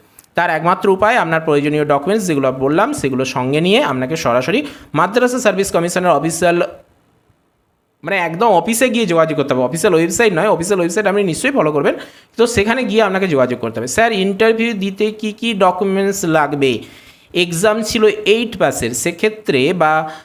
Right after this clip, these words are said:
কি এইট পাসের সার্টিফিকেট লাগবে?" আচ্ছা বেশ, দেখুন আপনি যে কথাটা বলছেন যে এইট পাসের সার্টিফিকেট,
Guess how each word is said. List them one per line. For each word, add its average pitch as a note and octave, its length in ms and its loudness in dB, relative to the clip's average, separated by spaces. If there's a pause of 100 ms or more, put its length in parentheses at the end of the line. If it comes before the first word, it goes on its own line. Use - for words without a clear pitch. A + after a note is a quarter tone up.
(680)
কি G#3+ 280 -8
এইট E3+ 340 -2
পাসের A3 240 0
সার্টিফিকেট A3+ 840 -4
লাগবে?" A#3 360 2 (140)
আচ্ছা C#3+ 280 -4
বেশ, D#3+ 300 2 (480)
দেখুন E3+ 440 0 (260)
আপনি E3+ 320 0
যে A3 160 0
কথাটা F#3 320 0
বলছেন F#3 400 -2
যে G#3 100 0
এইট F#3 360 -2
পাসের F#3+ 300 0
সার্টিফিকেট, D#3+ 720 -2